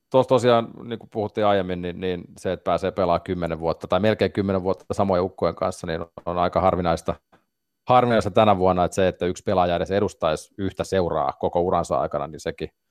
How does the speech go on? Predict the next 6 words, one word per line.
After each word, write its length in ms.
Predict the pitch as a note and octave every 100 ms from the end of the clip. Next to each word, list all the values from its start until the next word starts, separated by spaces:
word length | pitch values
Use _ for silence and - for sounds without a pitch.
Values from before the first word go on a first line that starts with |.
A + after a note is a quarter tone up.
| _ _ _ _ _ _ _ -
tuntuu 340 | A2 F2+ G2+
olevan 300 | G2+ F#2 F#2+
niin 120 | F#2+ F#2
kuin 160 | F2 - _ _ _ _ _ _ _ - G#2+
vähän 200 | G2 F#2+
tommosta, 420 | F#2+ F#2+ -